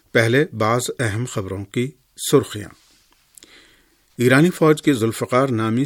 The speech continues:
ساحلی مشقیں جاری ہیں اور نئے مرحلے میں فرضی دشمن کے ساحلوں تک رسائی حاصل کر کے پلوں پر قبضہ کرنے کی مشق انجام دی گئی۔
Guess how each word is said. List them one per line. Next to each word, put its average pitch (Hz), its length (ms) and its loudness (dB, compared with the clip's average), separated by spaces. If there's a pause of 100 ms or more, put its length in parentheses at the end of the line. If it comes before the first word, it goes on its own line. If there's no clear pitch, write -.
ساحلی 110 320 -2
مشقیں 95 340 -6
جاری 117 340 0
ہیں 151 120 0
اور 110 200 -6 (400)
نئے 117 240 2
مرحلے 110 440 2
میں 123 140 0 (680)
فرضی 123 380 0
دشمن 117 420 -4
کے 120 100 0 (100)
ساحلوں 110 420 -2
تک 113 280 -4 (420)
رسائی 110 460 -2
حاصل 98 340 -6
کر 110 160 -4
کے 135 140 -4
پلوں 131 380 -4
پر 123 160 -4
قبضہ 98 320 -10
کرنے 117 340 -6
کی 107 140 -8
مشق 113 400 -4 (300)
انجام 110 400 -2
دی 101 180 -4
گئی۔ 87 140 -6